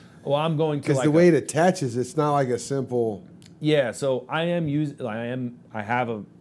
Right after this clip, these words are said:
Speaker 1: I have something in mind, a s-, a fender I've used on something else that's, it does attach similarly to that, but it's more of a full-length fender.
Speaker 2: Yeah.
Speaker 1: Um, but it's just smoother,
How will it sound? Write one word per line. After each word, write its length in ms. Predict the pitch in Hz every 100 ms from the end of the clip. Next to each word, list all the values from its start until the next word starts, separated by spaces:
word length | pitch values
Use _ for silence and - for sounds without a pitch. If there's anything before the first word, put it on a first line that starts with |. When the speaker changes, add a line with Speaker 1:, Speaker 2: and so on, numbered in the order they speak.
| -
Speaker 1:
I 80 | 92
have 200 | 113 117
something 260 | 120 110 113
in 180 | 110
mind, 340 | 101 101 104 98
a 40 |
s-, 140 | 90 -
a 60 | -
fender 300 | 107 107 98
I've 100 | 92
used 240 | 101 92
on 100 | 92
something 260 | 90 90 87
else 300 | 92 82 -
that's, 260 | 90 80 - - -
it 120 | 98
does 240 | 92 113 98
attach 600 | - 101 95 - - - - -
similarly 680 | - - 104 104 92 92 90
to 140 | 80 87
that, 360 | 90 90 82 - - - -
but 240 | 117 110 107
it's 180 | 98 104
more 260 | 104 101
of 100 | 95
a 60 | 87
full-length 720 | - - 107 104 90 90 -
fender. 560 | - 87 92 107 113 113 - -
Speaker 2:
Yeah. 260 | 90 92 98 82
Speaker 1:
Um, 500 | 101 98 90 90 80 - - - -
but 260 | 92 110 104
it's 560 | 101 - - - - -
just 680 | 120 104 - - - - -
smoother, 800 | - - 117 117 117 123 127